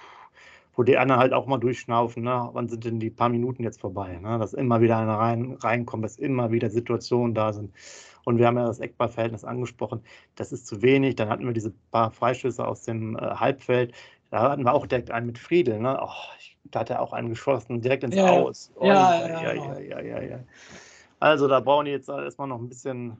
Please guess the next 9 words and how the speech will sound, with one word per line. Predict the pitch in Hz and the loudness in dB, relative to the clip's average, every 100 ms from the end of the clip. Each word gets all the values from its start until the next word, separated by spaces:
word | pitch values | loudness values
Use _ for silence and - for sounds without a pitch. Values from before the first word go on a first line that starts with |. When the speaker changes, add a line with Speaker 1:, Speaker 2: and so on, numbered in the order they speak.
| - | -16
Speaker 1:
bisschen | 120 123 | -14 -12
Zeit | 117 123 131 131 | -4 0 0 -2
und, | 117 113 - | -12 -12 -14
ähm, | 117 110 110 107 _ _ _ _ _ _ _ _ | -14 -12 -16 -18 _ _ _ _ _ _ _ _
müssen | 117 | -10
wir | 131 | -6
mal | 123 | -2
Speaker 2:
Aber | 123 | 0
Speaker 1:
gucken. | 160 | 0